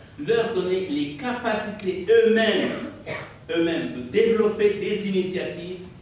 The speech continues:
qui peuvent répondre à leur modèle de vie. C'est ça le défi actuel du développement.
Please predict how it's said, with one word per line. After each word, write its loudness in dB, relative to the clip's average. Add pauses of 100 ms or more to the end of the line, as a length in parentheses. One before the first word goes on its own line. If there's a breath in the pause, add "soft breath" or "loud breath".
qui -6
peuvent 0 (160)
répondre -2 (260)
à -4
leur -2
modèle -4
de -10
vie. -10 (260)
C'est 0
ça 0
le -4
défi -8
actuel -12
du -16
développement. -16